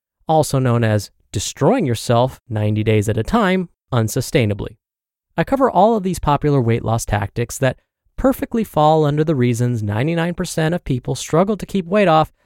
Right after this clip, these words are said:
a decade later. We don't do short-term changes.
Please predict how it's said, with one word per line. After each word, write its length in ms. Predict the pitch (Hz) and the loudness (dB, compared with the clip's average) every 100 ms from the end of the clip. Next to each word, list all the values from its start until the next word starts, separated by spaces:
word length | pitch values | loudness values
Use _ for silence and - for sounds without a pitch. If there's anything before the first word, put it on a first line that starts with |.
| _ | _
a 120 | 156 | -8
decade 420 | 131 110 - 107 113 | -2 -2 -2 -2 2
later. 380 | 127 110 - - _ _ _ _ _ _ - | 2 2 -2 -12 _ _ _ _ _ _ -4
We 140 | 160 | -2
don't 320 | 151 214 220 | 2 2 0
do 200 | 156 208 | -2 -2
short-term 520 | 151 - 135 - 123 120 | 0 0 -2 0 -2 -2
changes. 500 | 120 98 - - | 0 0 -2 -14